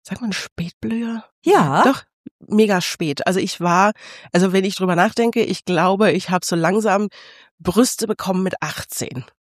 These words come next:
Speaker 2: Hm.
Speaker 1: oder so, wirklich, wirklich spät. Ich war auch immer sehr, sehr klar. Also Pubertät hat sich einfach Zeit gelassen bei mir. Und das Spannende ist, glaube ich, für mich auch häufig noch, dass ich dieses, ich habe mich früher als Teenagerin sehr, sehr häufig dann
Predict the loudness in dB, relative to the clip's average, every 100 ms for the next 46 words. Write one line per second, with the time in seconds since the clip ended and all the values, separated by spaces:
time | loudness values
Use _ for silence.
0 | -2 4 6 4 0 2 2 2 -4 -2
1 | -2 -2 -4 0 -2 -2 -6 -18 -18 -18
2 | -10 -4 -4 -4 -6 -6 -8 -8 -2 0
3 | 0 -2 0 0 2 2 0 0 -6 -8
4 | -10 -10 -14 -12 -12 -12 -12 -16 -20 -20
5 | -20 -20 -18 -16 -16 -18 -20 -20 _ 0
6 | 0 0 _ _ -2 0 2 2 2 4
7 | 4 2 0 2 4 2 2 0 2 0
8 | 0 2 2 2 -2 2 2 2 -2 -2
9 | -2 0 -4 -4 -8 -16 -8 -2 -2 0
10 | 0 0 -4 -4 -2 0 0 -4 -10 -10
11 | 0 4 4 4 2 0 0 -2 -6 -2
12 | 2 2 0 -2 -2 -2 -2 -2 0 -2
13 | -2 -2 0 0 0 -2 -2 -2 -2